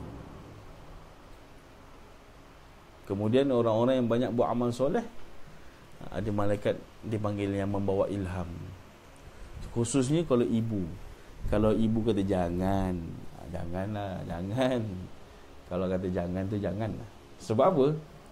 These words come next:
Bersama ibu ni ada malaikat yang selalu membawa ilham. Ha, membawa ilham. Dengan ilham itulah dia akan selamat. Kalau tidak,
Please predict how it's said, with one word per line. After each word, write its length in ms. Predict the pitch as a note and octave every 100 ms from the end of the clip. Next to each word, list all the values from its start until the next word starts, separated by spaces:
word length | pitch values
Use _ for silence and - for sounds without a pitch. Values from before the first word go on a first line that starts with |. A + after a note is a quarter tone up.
| - A#2
Bersama 520 | A2 G#2+ G#2 G2+ G2+
ibu 320 | F#2+ G2 G2
ni 120 | A#2 A2
ada 320 | F#2+ G#2+ E3 F#3 - - - - -
malaikat 420 | F#2 F#2+ F2+ E2+
yang 160 | F#2+ F#2+
selalu 640 | - B2 D3+ D#3 D3+ D3
membawa 400 | B2+ G#2+ G2 F#2+
ilham. 360 | F#2+ F#2 F2+ F2+ - - - - - - - - - - - - - - - - - -
Ha, 80 | E2 E2 E2+ E2+ D#2+ D#2+ - - - G2
membawa 400 | G2+ G2+ G2+ -
ilham. 320 | G#2+ G2+ F#2
Dengan 240 | G#2 G#2+
ilham 440 | - C#3 C3 B2 A#2+
itulah 400 | G#2+ A2+ A2+ G2 F#2 - - -
dia 80 | -
akan 140 | -
selamat. 380 | - G2 G#2 - - - - - - - - - - - - - - - - - - - -
Kalau 160 | F#2
tidak, 320 | A2+ A2+ C#3+